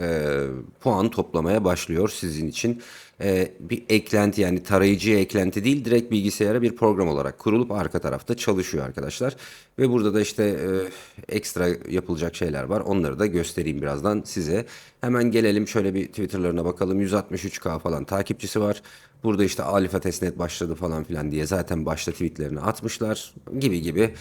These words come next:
Buraları geçiyorum. Şimdi gelelim asıl, e, şu kısma. Bu kısma geldiğinizde işte dediğim gibi alttan ya da işte siteye girerken Gmail'inizde giriş yapıyorsunuz arkadaşlar. Bakın bende diyor ki şu an connected senin,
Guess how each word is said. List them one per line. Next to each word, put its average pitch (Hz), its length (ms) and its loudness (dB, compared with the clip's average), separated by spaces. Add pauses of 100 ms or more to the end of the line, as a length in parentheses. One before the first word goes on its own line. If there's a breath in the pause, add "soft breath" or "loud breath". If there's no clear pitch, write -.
(280 loud breath)
Buraları 117 280 8
geçiyorum. 95 380 4
Şimdi 131 220 0
gelelim 131 380 4
asıl, 113 360 0
e, 90 340 2
şu 107 360 2 (100)
kısma. 123 380 -4
Bu 117 80 -6
kısma 117 260 -2
geldiğinizde 107 540 4
işte 107 200 -2
dediğim 98 200 2
gibi 85 360 2
alttan 95 540 0
ya 76 200 -4
da 80 120 -2
işte - 200 -10
siteye 78 240 -4
girerken 78 460 2 (440 loud breath)
Gmail'inizde 87 640 2
giriş 95 260 -2
yapıyorsunuz 76 380 -4
arkadaşlar. 80 460 -2
Bakın 104 220 2
bende 92 240 2
diyor 90 160 0
ki 101 100 -4
şu 95 160 0
an 90 200 2
connected 90 440 0
senin, 76 380 -4